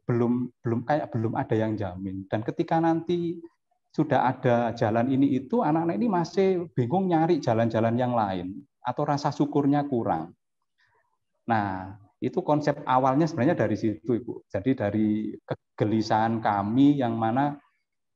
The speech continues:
kepekerjaan itu menjadi prioritas, tapi ternyata setelah itu kita jalankan betul-betul, anak-anak kurang siap untuk menerima itu karena ternyata untuk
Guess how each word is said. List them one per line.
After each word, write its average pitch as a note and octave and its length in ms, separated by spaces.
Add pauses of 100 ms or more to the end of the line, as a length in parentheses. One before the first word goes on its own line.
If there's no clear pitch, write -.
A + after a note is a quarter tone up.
(120)
kepekerjaan A2+ 640
itu C#3+ 160
menjadi G#2+ 400 (400)
prioritas, A2+ 720
tapi - 320
ternyata C3 400
setelah B2+ 320
itu A#2 240
kita A#2 240
jalankan G2+ 640
betul-betul, G#3 800
anak-anak A2+ 560
kurang C3+ 320
siap C#3+ 400
untuk B2+ 160
menerima B2 480
itu - 80
karena E3 400 (400)
ternyata C3+ 480
untuk D3+ 260